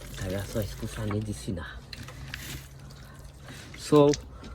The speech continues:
আপনারা গেছনে বিদায় লইলিমু। আপনারা দোয়া করবা, যেহেতু এখন গার্ডেনিংয়ের সময়, সব সময় ভিডিও আপনারা পাইবা। ইনশাল্লাহ অন্য কোনো ভিডিওত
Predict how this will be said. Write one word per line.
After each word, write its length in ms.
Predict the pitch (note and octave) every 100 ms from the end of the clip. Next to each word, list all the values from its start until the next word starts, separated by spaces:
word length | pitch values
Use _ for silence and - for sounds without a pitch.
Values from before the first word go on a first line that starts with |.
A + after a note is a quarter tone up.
| - A#2+
আপনারা 280 | - B2+ C3+
গেছনে 320 | C3+ - C#3 C#3 - - - A#2+
বিদায় 260 | A#2 A#2 C3
লইলিমু। 360 | C#3+ C3+ C#3+ C#3 B2+ - - - - - - - - - - - - - - - A#2
আপনারা 300 | B2 A#2 B2+ - A#2
দোয়া 180 | A2 A2+
করবা, 220 | C3 A#2+ A2+ G#2
যেহেতু 240 | A2 A2+ A#2+
এখন 160 | A2+ A#2 A2
গার্ডেনিংয়ের 480 | G#2+ A2+ A#2 A#2 A2+
সময়, 220 | G2+ G#2 -
সব 100 | -
সময় 220 | - A2 G#2
ভিডিও 200 | G2 G2 G2
আপনারা 240 | A2 G#2 G#2
পাইবা। 260 | G2 F2+ G2+ - - G#2 - - - - -
ইনশাল্লাহ 460 | G2 - F#2+ G2 G#2 -
অন্য 160 | G2+ G2 G2
কোনো 160 | G2+ G#2 - - - - F#2+
ভিডিওত 340 | F2+ G2 G2+